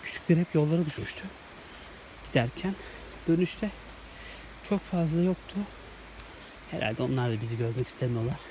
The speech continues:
Ama tepeleri falan gösterebilirim şöyle. Böyle. Çok güzel yer. Konum süper. Fevkalade. Daha sonraki videolarımda isterseniz gene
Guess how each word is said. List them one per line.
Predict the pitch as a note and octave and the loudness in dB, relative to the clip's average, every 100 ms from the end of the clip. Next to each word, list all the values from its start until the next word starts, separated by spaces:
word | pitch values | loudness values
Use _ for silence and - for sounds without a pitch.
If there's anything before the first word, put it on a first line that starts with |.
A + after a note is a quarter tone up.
| - - - - - - - - - | -16 -16 -18 -18 -18 -18 -18 -10 -2
Ama | A#2+ | 0
tepeleri | - - B2+ B2 | 0 2 4 4
falan | A#2+ A#2 A#2 | 4 2 2
gösterebilirim | A#2+ - - A2+ A2+ A2+ | 0 -2 -2 0 0 0
şöyle. | - A2+ G#2 D#3+ - - - - - - - - - - - G#2 | -2 -4 0 -2 -2 -8 -16 -16 -16 -16 -16 -16 -16 -16 -12 -6
Böyle. | A2+ B2+ E3 D#3+ - - - - - - - - - - - - | -4 -2 -2 -4 -10 -16 -16 -18 -18 -18 -18 -18 -16 -14 -14 -16
Çok | - - - | -16 -16 -6
güzel | E3+ C3 | -2 0
yer. | A#2+ A#2 - | 0 -4 -4
Konum | C#3+ E3 - | 0 0 0
süper. | - G3 C#3 B2 | -4 -2 0 -2
Fevkalade. | - E3 - A#2 G2 A#2 D#3 D3+ - - - - - - - - - - - - - - - - - | 0 0 0 -4 -2 -2 -2 -2 -8 -16 -18 -18 -18 -18 -18 -18 -18 -18 -16 -18 -18 -18 -18 -16 -2
Daha | F#3 G#3 | 2 2
sonraki | - F#3 E3 | 0 2 4
videolarımda | D#3+ D#3 D#3+ D#3+ | 4 6 6 4
isterseniz | D3+ E3 D#3+ F3 E3 | 2 0 2 2 4
gene | D#3+ E3+ | 6 4